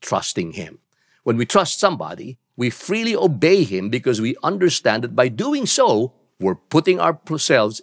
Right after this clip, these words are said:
in a place of trust, in a place that can be trusted. Jesus took that to another level. In John chapter fourteen, verse twenty-three, he said, "Anyone who loves me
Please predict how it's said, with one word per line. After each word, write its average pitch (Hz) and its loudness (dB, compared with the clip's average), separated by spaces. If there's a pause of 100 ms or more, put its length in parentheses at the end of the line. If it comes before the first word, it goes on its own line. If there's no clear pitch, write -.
in 107 -2
a 101 -2
place 98 -4 (180)
of - -12
trust, - -6 (180)
in 104 -2
a 104 0
place 143 2
that - -4
can 190 4
be 107 -6
trusted. - -12 (480)
Jesus 113 0
took - 0
that 147 2
to - -6
another 190 -2
level. 92 -6 (240)
In 110 -4
John 127 2
chapter 160 -2
fourteen, 123 -2
verse 113 -2
twenty-three, 95 -4
he 117 -2
said, 90 -6 (420)
"Anyone 240 0
who 202 4
loves 180 0
me 113 -6